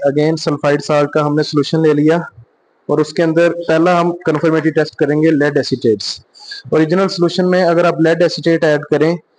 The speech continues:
और black color के पीपीटी बन जाएं तो इसका मतलब है कि ये sulfide ion मौजूद है इसके अंदर।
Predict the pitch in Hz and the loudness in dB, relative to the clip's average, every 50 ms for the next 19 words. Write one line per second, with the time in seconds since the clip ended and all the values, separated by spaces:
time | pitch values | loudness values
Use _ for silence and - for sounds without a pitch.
0 | _ _ _ _ - - 147 147 143 131 143 151 160 170 170 165 - 165 175 170 | _ _ _ _ -4 -2 0 0 0 0 2 2 2 2 2 0 0 0 0 2
1 | 170 175 170 165 165 156 143 165 151 156 180 156 151 143 139 135 143 151 151 156 | 2 0 0 0 0 0 0 0 0 0 0 0 0 0 0 2 2 2 2 2
2 | 156 147 - - 165 156 147 147 151 156 151 147 151 143 143 - - 147 139 139 | 0 -2 -2 -2 -2 -2 0 0 0 0 0 0 0 0 0 0 0 0 2 2
3 | 147 147 - - 143 135 135 - - 143 139 147 151 151 143 123 135 135 135 139 | 2 2 0 -2 -2 -2 -2 -2 0 2 2 2 2 2 2 0 0 0 0 0
4 | 135 131 123 120 123 127 123 131 120 120 - - - 104 90 95 98 120 131 - | 0 0 0 2 0 2 2 2 0 -2 -4 -4 -2 -2 -2 0 -2 -2 -2 -4